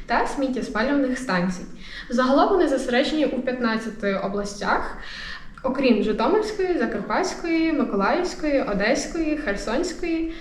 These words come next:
Черкаської та Чернігівської. Завод "Енергія" працює цілодобово. На сьогодні завод — це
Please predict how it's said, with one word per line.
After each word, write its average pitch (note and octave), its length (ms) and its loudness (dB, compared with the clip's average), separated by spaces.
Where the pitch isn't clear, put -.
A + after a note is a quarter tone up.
Черкаської A#3+ 640 0
та C4 340 0
Чернігівської. G3 640 -2
Завод A#3 340 4
"Енергія" D4 440 4
працює B3+ 440 2
цілодобово. B3 720 2
На G#3+ 120 0
сьогодні A#3+ 480 0
завод — A#3 420 2
це - 140 -4